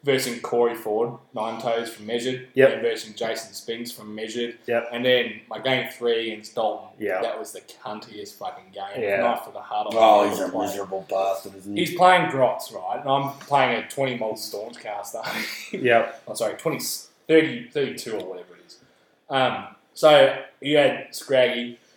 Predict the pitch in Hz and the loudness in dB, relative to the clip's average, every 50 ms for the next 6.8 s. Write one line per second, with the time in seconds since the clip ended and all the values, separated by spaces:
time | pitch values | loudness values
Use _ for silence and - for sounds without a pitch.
0 | _ _ - 131 135 131 127 131 - 135 123 - - 127 127 135 135 135 127 - | _ _ -2 2 2 2 2 2 2 0 0 2 0 -2 0 0 0 -2 -2 -4
1 | - 139 123 123 123 117 120 - 123 120 117 - - 120 120 117 117 - - - | -4 -6 -6 -4 -6 -6 -6 -4 -4 -4 -4 -4 -6 -10 -12 -12 -10 -10 -10 -8
2 | - 120 120 120 120 120 - 123 123 123 123 - _ _ _ _ _ _ _ _ | -4 -2 -2 -2 -2 -2 -2 -2 -2 -2 -4 -10 _ _ _ _ _ _ _ _
3 | _ _ _ _ _ _ - 139 127 - - - 131 135 123 120 117 - - 120 | _ _ _ _ _ _ -6 -6 -6 -6 -8 -10 -8 -6 -6 -6 -8 -6 -2 -2
4 | 120 123 123 - - 127 123 123 120 117 120 120 120 117 - - 127 - - 107 | -2 -2 -4 -4 -2 -2 0 0 0 0 -2 -2 -4 -6 -8 -8 -8 -8 -6 -6
5 | 110 120 127 127 - 131 139 143 135 - - 139 - 123 127 123 123 120 120 120 | -8 -8 -8 -8 -6 -4 -4 -4 -4 -4 -6 -8 -8 -8 -10 -8 -6 -6 -6 -8
6 | 117 107 101 113 113 110 - - - - - 110 113 110 - - | -10 -10 -8 -6 -6 -6 -8 -12 -18 -16 -14 -14 -14 -14 -14 -16